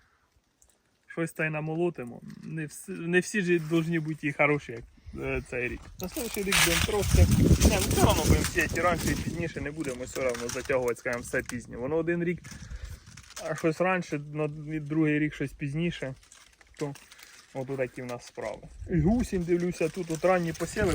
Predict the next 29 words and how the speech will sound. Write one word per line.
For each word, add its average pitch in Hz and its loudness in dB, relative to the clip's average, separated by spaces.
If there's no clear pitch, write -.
попали 151 2
під - -4
гусінь, - -4
вони 139 -6
так 269 -6
їх - -4
піджувало 151 -2
добре. 147 -6
Ну, 240 -6
я 170 -4
ж - -10
кажу, 160 -4
коли 165 0
він 160 -2
вегетував, 156 -2
він 127 -10
уже. 120 -10
Коли 214 -2
треба 202 0
було 190 0
йому 180 -2
дощика, 220 -4
щоб 208 -4
він 196 -4
налився, 190 -2
його 156 -2
тут 165 -8
не 143 -6
було. 123 -8